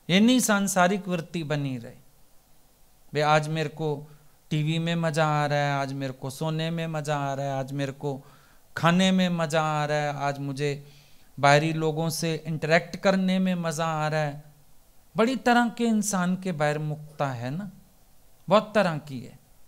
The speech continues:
पर उस सब से हट के जब राजा जनक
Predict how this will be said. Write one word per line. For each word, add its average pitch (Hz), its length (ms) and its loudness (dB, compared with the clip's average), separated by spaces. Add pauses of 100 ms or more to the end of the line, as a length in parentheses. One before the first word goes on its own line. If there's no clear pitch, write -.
(960)
पर 226 140 8
उस 226 420 -2
सब 202 360 0
से 214 320 -2
हट 151 460 -4
के 123 160 -12 (1300)
जब 180 340 4 (1000)
राजा 180 380 8
जनक 175 480 2